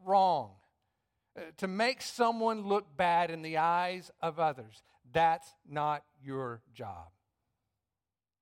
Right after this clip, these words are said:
James says, if you judge the law, you're not a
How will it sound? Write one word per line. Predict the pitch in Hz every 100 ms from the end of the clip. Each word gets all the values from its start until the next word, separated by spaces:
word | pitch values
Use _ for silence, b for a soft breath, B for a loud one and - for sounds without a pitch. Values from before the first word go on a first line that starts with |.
| _ _ _ _ _ _ _ _ _ 110
James | 123 147 147
says, | 175 160
if | 120
you | 143
judge | 135 151 131
the | 131
law, | 147 143 98 - _ _ _ _ _ _ _ _ _ _ _ -
you're | 143
not | 175 190
a | 131